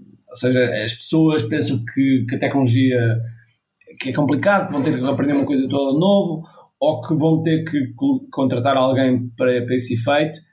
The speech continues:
e, e não sabem se vão ter o retorno. E não sabem se vão ter o retorno. Ah, e há uma coisa que é clássica, ah, seja pequenos ou grandes, que é muitas vezes as pessoas dizem, ah,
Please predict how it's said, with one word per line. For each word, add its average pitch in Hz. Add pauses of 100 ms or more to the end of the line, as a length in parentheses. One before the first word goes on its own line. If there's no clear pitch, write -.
(440)
e, 143
e 160
não 147
sabem 143
se 120
vão 135
ter 143
o 196
retorno. 95 (220)
E 127
não 131
sabem 127
se 117
vão 127
ter 120
o 117
retorno. 117 (540)
Ah, 127
e 151
há 147
uma 156
coisa 147
que 131
é -
clássica, 107
ah, 95
seja 127
pequenos 127
ou 120
grandes, 123
que 131
é 127
muitas 127 (140)
vezes 127 (880)
as 113
pessoas 120
dizem, 131
ah, 113